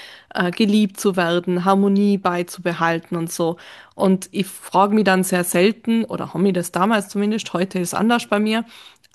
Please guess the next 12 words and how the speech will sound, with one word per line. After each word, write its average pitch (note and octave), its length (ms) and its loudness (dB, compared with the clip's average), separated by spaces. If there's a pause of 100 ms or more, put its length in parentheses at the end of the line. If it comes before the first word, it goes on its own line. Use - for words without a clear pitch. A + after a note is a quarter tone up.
aber F#3 240 2
sehr F#3 200 0
selten G3+ 380 0
fragt, G3+ 280 -2
„Was F#3+ 180 -4
will G#3 160 2
ich B3 260 0
eigentlich? F3 380 -4 (160)
Was F#3 180 -4
hilft G#3 320 0
mir A#3+ 360 4
eigentlich?“ E3+ 420 -4